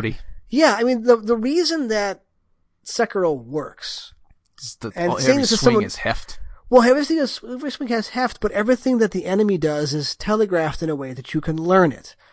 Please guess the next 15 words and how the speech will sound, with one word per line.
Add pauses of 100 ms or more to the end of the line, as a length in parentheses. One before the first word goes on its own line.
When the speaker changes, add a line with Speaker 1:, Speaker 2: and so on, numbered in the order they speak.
(260)
Speaker 2:
It's
Speaker 1:
Yep.
Speaker 2:
very,
very (1120)
visually (500)
obvious,
not
obvious,
but
there's
tells.
Enemies
have
tells,
right?